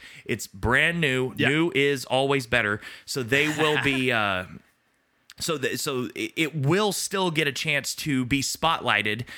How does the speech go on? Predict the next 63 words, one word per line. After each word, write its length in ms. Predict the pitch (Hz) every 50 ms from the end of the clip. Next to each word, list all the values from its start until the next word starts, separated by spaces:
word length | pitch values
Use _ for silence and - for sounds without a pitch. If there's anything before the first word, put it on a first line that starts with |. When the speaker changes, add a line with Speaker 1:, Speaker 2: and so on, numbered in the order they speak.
| - - - - -
Speaker 1:
and 500 | 131 131 120 117 113 110 104 104 98 - -
shown 440 | - - - - 165 160 156 151 135
on 180 | 92 127 127
a 60 | 120
national 640 | 117 117 123 131 135 139 131 - - 135 110 104 104
level. 400 | 107 123 135 135 120 98 90 95
So 160 | 98 - 131
I 80 | 107 131
know 140 | 147 160 156
that 120 | 143 110
you're 180 | 131 135 160 170
not 140 | 165 151 139
a 20 |
fan 380 | 123 - - 151 143 143 139 131
because 260 | 123 123 - 120 107
the 80 | 113 113
Rangers 360 | 113 123 139 151 147 151 147
aren't 160 | 160 156 139 -
playing 260 | 170 165 160 160 151
in 140 | 165 160 156
it, 80 | 139
but 80 | 147 131
at 100 | 135 131
the 80 | 143
same 220 | 135 143 185 180 180
time, 160 | 196 190 202
it's 80 | 208 120
Speaker 2:
It's, 100 | - -
Speaker 1:
still 220 | - - 202 180
one 120 | 175 170
of 60 | 160 139
those 220 | 143 139 - -
things 260 | - 165 156 151 139
that 100 | - -
Speaker 2:
it's 140 | 131 120 -
not 220 | 214 220 233 226
that 100 | - 202
I'm 160 | 190 180 165 160
not 180 | 156 160 156
a 60 | -
fan. 540 | - - - - - 165 151 151 156 160 160
It's 160 | 143 131 -
that 180 | - - 143 135
I'm 200 | 135 131 127 123
just, 260 | 120 120 117 - -
there's 260 | - 127 131 127 123
that 180 | 113 135 123 117
little 460 | 123 135 143 156 165 165 165 165 160
bit 240 | 156 139 147 151 139
of 160 | 139 135 127
disappointment 720 | 127 139 131 - 139 123 - - 135 127 127 117 120 120 -
that 140 | - 110
there's 240 | - 117 113 107 104
no 400 | 113 117 120 127 139 139 131 127
chance 400 | 113 - - 131 120 110 101 -
that 80 | - -
the 80 | 113
Rangers 420 | 107 110 107 104 101 107 104 98 104
are 60 | 104
gonna 180 | 101 98 95 90
be 160 | - - -
in 80 | -
it. 80 | -